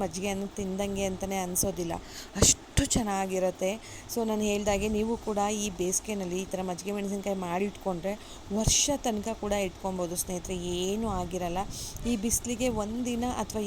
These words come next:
ಎರಡು ದಿನಕ್ಕೆಲ್ಲ ಚೆನ್ನಾಗಿ ಒಣಗಿಬಿಡುತ್ತೆ. ಇದು ಜಾಸ್ತಿ ಟೈಮೇ ತೊಗೊಳ್ಳೋದಿಲ್ಲ. ಬಿಸಿಲು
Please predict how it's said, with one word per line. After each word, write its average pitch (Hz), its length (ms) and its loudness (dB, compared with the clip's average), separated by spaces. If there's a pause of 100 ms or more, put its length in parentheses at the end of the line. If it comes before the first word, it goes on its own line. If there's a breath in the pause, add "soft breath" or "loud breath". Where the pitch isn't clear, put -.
ಎರಡು 196 240 -2
ದಿನಕ್ಕೆಲ್ಲ 208 400 -2 (140)
ಚೆನ್ನಾಗಿ 208 420 -2 (120)
ಒಣಗಿಬಿಡುತ್ತೆ. 180 520 -2 (400 loud breath)
ಇದು 220 100 0 (120)
ಜಾಸ್ತಿ 202 400 0 (120)
ಟೈಮೇ 196 260 0 (120)
ತೊಗೊಳ್ಳೋದಿಲ್ಲ. 175 560 0
ಬಿಸಿಲು 233 280 -2